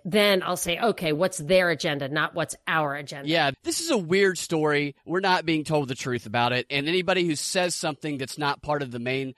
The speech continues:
Speaker 2: story, the main narrative, gets silenced.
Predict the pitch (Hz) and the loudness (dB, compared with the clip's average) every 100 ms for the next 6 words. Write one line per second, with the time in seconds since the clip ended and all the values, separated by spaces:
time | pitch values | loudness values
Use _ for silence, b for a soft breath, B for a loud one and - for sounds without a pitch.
0 | b b b - 147 156 156 156 143 135 | b b b -14 -4 -2 0 0 -2 -4
1 | 139 135 151 156 180 156 - 139 156 - | -2 -2 -2 -2 -4 -6 -6 -6 -2 0
2 | 143 151 165 165 - | 2 2 0 -6 -12